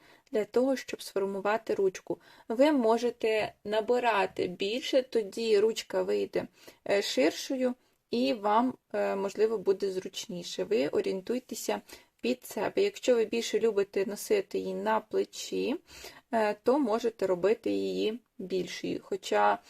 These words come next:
е, така кількість петель теж дозволяє носити на плечі, але вона буде, е, трішки така, напевно, затісна, е, якщо ви там на верхній одяг захочете одягнути. Так, зараз просто набираєте вісімдесят повітряних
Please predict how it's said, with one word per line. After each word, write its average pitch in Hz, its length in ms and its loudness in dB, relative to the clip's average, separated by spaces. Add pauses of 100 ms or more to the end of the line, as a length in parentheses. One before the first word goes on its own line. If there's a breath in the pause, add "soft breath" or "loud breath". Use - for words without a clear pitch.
(260 loud breath)
е, 208 180 -2
така 254 280 4
кількість 247 380 -2
петель 214 280 0
теж 202 320 2
дозволяє 180 540 2
носити 185 440 -2
на 185 120 -8
плечі, 185 560 -6
але 196 220 2
вона 208 280 0
буде, 214 440 2 (380 loud breath)
е, 190 280 0
трішки 214 500 0
така, 196 360 -2
напевно, 190 440 -4
затісна, 180 880 0 (640 loud breath)
е, 196 220 -6
якщо 190 480 0
ви 196 120 2
там 190 320 -4
на 175 240 -4
верхній 180 480 -4
одяг 170 320 -4
захочете - 600 -8
одягнути. 175 560 -10 (400 loud breath)
Так, 196 220 2
зараз 233 360 4
просто 220 420 2
набираєте 190 680 0
вісімдесят 196 880 -4 (140)
повітряних 202 720 -2